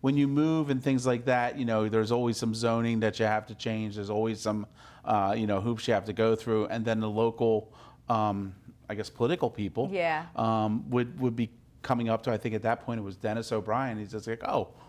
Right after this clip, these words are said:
Speaker 1: well, you should talk to this person here at Commerce, and they're gonna help you out,"
Speaker 2: Yeah.
Speaker 1: and this and that. So we were like, "Absolutely, we'll definitely do
Speaker 2: And
Speaker 1: that."
Speaker 2: it's, it's huge to
Speaker 1: Yeah, it
Speaker 2: have
Speaker 1: really is.
Speaker 2: that access, 'cause you,
Speaker 1: Yeah.
Speaker 2: you might be like, "Oh, I didn't even know that was an
Speaker 1: And,
Speaker 2: option."
Speaker 1: and I think the reason is, you know, you, it, it, technically you're still getting a loan from the bank,
Speaker 2: Yeah.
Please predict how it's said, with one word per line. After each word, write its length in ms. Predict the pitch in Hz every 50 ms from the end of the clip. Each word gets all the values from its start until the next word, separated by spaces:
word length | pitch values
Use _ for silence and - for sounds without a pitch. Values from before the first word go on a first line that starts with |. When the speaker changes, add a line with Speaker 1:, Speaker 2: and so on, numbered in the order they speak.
| - -
Speaker 1:
well, 120 | - 117 123
you 100 | 147 156
should 220 | 147 - 139 -
talk 200 | 147 135 120 -
to 40 | -
this 180 | 120 156 170 -
person 380 | - - 170 151 - 156 131
here 200 | 127 139 143 127
at 100 | 120 - -
Commerce, 500 | - 180 185 180 175 165 165 156 151 -
and 80 | 117
they're 140 | 123 123 131
gonna 160 | 123 123 113
help 240 | 104 101 101 113 -
you 100 | 95 113
out," 360 | 131 156 165 160 - - 190 175
Speaker 2:
Yeah. 280 | 190 180 196 220 208 127
Speaker 1:
and 100 | 117 117
this 160 | 120 113 -
and 100 | 131 131
that. 220 | 139 143 139 -
So 80 | - 135
we 80 | 120 113
were 80 | 113
like, 220 | 110 113 107 95 110
"Absolutely, 440 | 110 117 113 - - 131 127 117
we'll 120 | 110 107 110
definitely 340 | 104 110 101 - 123 113 110
do 80 | 139
Speaker 2:
And 100 | 156 - -
Speaker 1:
that." 120 | 101 -
Speaker 2:
it's, 100 | - - -
it's 300 | - 220 226 220 220 -
huge 500 | - - - 294 359 359 214 139 - -
to 80 | - 214
Speaker 1:
Yeah, 60 | 202
it 200 | 160 196 185 180
Speaker 2:
have 100 | 175 175
Speaker 1:
really 180 | 151 156 160 170
is. 340 | 170 127 101 85 - - -
Speaker 2:
that 200 | - 196 185 175 -
access, 640 | 180 190 190 196 - - - 165 147 156 170 -
'cause 140 | - 220 208
you, 60 | 208
Speaker 1:
Yeah. 120 | 151 139 160
Speaker 2:
you 80 | 220
might 220 | 104 214 208 202 -
be 80 | 220
like, 200 | 220 220 220 - - -
"Oh, 60 | -
I 80 | 180
didn't 160 | 170 185 180 185
even 140 | 185 185
know 120 | 180 170 165
that 160 | 165 147 -
was 120 | 170 170
an 80 | 190 185
Speaker 1:
And, 200 | 185 151 151 160
Speaker 2:
option." 140 | 160 - -
Speaker 1:
and 100 | 160 156
I 120 | 156 160
think 220 | 156 190 196 185 -
the 100 | 170 151
reason 320 | 160 185 202 180 - 151
is, 160 | 135 123 113 131
you 60 | 135
know, 80 | 139
you, 200 | 131 135 151 143 -
it, 180 | - 165 - -
it, 140 | 160 135 -
technically 480 | - - 226 220 185 175 - 160 143
you're 100 | 135 123
still 240 | - - - 190 185
getting 220 | 170 180 151 135
a 80 | 123 117
loan 200 | 107 110 117 120
from 140 | - - 104
the 60 | 101
bank, 380 | 95 113 113 123 139 139 - -
Speaker 2:
Yeah. 280 | - 202 202 190 180 180